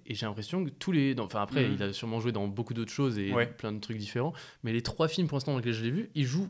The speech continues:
Speaker 1: quasiment le même rôle, quoi. C'est le
Speaker 2: Le,
Speaker 1: même
Speaker 2: le
Speaker 1: genre de,
Speaker 2: pervers, euh,
Speaker 1: de per-,
Speaker 2: narcissique,
Speaker 1: Exactement.
Speaker 2: euh.
Speaker 1: Donc j'ai,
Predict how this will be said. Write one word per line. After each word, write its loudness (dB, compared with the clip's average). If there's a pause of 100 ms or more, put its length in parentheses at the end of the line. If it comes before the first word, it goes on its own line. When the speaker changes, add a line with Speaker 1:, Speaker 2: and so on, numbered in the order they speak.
Speaker 1:
quasiment 6
le 6
même 4
rôle, 2
quoi. -4
C'est -2
le 2
Speaker 2:
Le, 2
Speaker 1:
même 6
Speaker 2:
le 4
Speaker 1:
genre 4
de, 4
Speaker 2:
pervers, 4
euh, 4
Speaker 1:
de 6
per-, 6
Speaker 2:
narcissique, 0
Speaker 1:
Exactement. 4
Speaker 2:
euh. -4 (420)
Speaker 1:
Donc 4
j'ai, 4